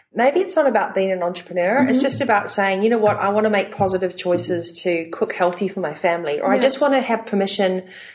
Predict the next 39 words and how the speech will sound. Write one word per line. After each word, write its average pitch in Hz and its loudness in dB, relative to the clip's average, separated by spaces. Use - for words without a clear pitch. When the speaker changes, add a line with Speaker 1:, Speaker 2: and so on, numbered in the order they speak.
Speaker 1:
to 202 2
be 196 2
in 196 0
my 180 2
best 202 0
possible 196 -2
shape 165 2
and 175 -4
feel 196 2
fantastic - -4
and 185 -2
not 202 2
have 185 0
to 190 -2
Speaker 2:
Mm. 196 -2
Speaker 1:
argue 202 2
with 185 2
myself 160 0
all 156 -4
the 160 -8
time." 160 0
Like, 180 0
what, 277 2
what - -2
piece 240 0
of - -6
advice 190 0
would 190 -4
you 190 0
say 180 4
to 185 -4
get 190 2
that 180 2
consistency, 185 0
just 208 0
to 214 2
follow 185 2
your 180 2
conviction 156 -2